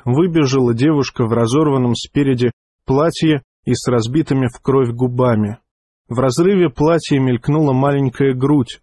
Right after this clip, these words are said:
которую девушка и не пыталась скрыть. В её глазах плескался страх при виде пятерых человек в рабочей одежде. Девушка замерла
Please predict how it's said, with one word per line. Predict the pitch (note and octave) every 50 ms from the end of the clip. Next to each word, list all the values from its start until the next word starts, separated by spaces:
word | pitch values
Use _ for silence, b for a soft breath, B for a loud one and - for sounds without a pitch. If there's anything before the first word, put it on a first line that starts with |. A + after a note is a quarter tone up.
| _ -
которую | - A#2 A2 - C3 B2+ B2+ B2 A#2+
девушка | A#2+ A#2+ C#3 D3 C#3 C3 - - - C3+
и | B2+
не | B2+ B2+
пыталась | A#2+ - - C3+ - - D3+ C3+ A#2+ A2+ G#2
скрыть. | - - - - - B2+ A#2 A2 - - - _ _ _ _ _ _ _ _ _ _ -
В | A#2
её | A#2 A#2 B2+ C3 C#3+ E3+ F3
глазах | D#3+ D3+ D#3 D3 C3 B2 D#3 E3 D3+ - -
плескался | - C3+ C3+ B2+ - - - D3+ D3 C3+ - - C#3
страх | - - - - D#3 E3 D#3 B2 - -
при | - B2 A#2+
виде | A#2 C3 B2+ B2 A#2+
пятерых | - - A#2 - - B2+ C3 C3 -
человек | - - - C3 B2 A#2+ B2 C#3 D3+ C#3+ - -
в | A#2+ A#2+
рабочей | A#2+ A#2+ A#2+ A#2 C3 B2 - - - B2+
одежде. | B2 A#2+ A#2+ B2 B2+ A#2+ G#2+ G#2 - G2 F#2 - _ _ _ _ _ _ _ _ _ _ _ _ -
Девушка | A#2+ A#2+ C#3+ D#3 C#3+ C#3 C3 - - - C#3
замерла | A#2+ B2 C3+ C3+ C3+ C3+ C#3 D3 E3 F3 E3+ C#3